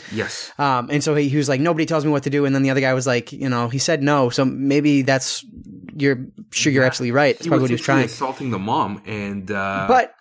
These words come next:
Speaker 2: he does, he says multiple times in the film, "Why would I, why would I fuck you? You're old, she's young." And so that, that's odd to me, I guess.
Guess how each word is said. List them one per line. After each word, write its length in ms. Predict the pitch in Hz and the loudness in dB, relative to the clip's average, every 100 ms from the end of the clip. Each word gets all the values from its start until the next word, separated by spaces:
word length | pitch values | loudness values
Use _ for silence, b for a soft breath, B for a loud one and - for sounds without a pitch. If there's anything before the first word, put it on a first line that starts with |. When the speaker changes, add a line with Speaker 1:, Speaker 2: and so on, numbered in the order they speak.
| - | -8
Speaker 2:
he 160 | - | -4
does, 320 | 208 220 233 226 | -2 0 0 0
he 160 | 214 | 0
says 320 | 190 - 220 | 0 0 0
multiple 420 | 165 170 196 - 180 | 2 0 0 0 0
times 340 | - 170 165 | 2 2 2
in 100 | 151 | 2
the 60 | 131 | 0
film, 460 | - 196 160 135 135 B B B B - | 0 0 2 0 -4 B B B B -6
"Why 340 | 131 156 185 | -2 2 2
would 160 | 196 185 | 2 2
I, 280 | 165 143 131 | 2 0 -4
why 220 | 170 143 170 | -2 2 2
would 120 | 185 | 4
I 140 | 160 | 2
fuck 320 | 139 180 143 | 2 0 0
you? 580 | 143 175 226 151 135 135 _ | 0 2 2 2 0 -2 _
You're 380 | - 127 185 185 | -4 0 2 2
old, 320 | 190 190 165 | 2 2 2
she's 460 | - - 180 151 123 | 2 0 2 0 0
young." 440 | 147 143 98 95 - _ _ _ _ _ _ | 2 2 0 -6 -10 _ _ _ _ _ _
And 140 | 147 139 | 0 2
so 140 | 151 | 2
that, 320 | 151 170 160 _ _ _ _ _ _ _ _ | 2 0 -2 _ _ _ _ _ _ _ _
that's 380 | 156 170 170 - 180 151 - | -4 -2 0 -2 -4 -8 -2
odd 300 | 147 139 131 | 2 2 0
to 100 | 123 | -2
me, 300 | 110 98 - | -2 -2 -6
I 120 | - 123 | -4 0
guess. 420 | 117 95 - | 2 0 -4